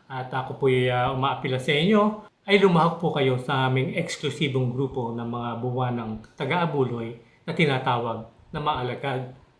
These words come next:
sa Kalinga ni Padre Pio, kung saan mapapakinabangan po ninyo ang buwanan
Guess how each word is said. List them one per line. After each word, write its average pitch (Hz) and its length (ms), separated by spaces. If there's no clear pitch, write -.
sa - 160
Kalinga 123 400
ni 117 160
Padre 110 320
Pio, 147 480
kung 170 160
saan 175 560
mapapakinabangan 139 960
po 143 160
ninyo 131 400
ang 131 320
buwanan 131 640